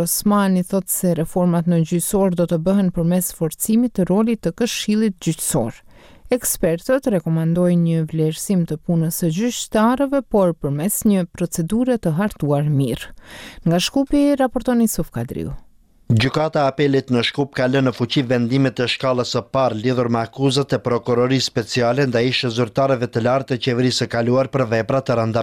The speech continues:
Speaker 2: penale. Kërkesa e speciales për shqiptimin e masës së paraburgimit për dhjetra ish zyrtar, përfshirë edhe ish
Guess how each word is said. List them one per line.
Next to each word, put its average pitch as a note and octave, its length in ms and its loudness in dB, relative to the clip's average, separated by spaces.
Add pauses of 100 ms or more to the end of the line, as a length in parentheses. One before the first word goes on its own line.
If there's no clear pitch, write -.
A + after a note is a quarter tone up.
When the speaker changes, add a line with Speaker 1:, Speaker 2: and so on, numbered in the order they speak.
Speaker 2:
penale. A#2+ 460 0 (260)
Kërkesa D3 480 0
e C#3 80 4
speciales B2+ 640 0
për A#2+ 220 -2
shqiptimin C3+ 560 2
e - 20 0
masës B2+ 400 -2
së A#2 80 -2
paraburgimit A#2+ 720 0
për A#2 220 -2
dhjetra C3 340 0
ish B2+ 160 -2 (140)
zyrtar, B2 420 0 (160)
përfshirë C#3 400 2
edhe B2+ 160 2
ish C3+ 160 -2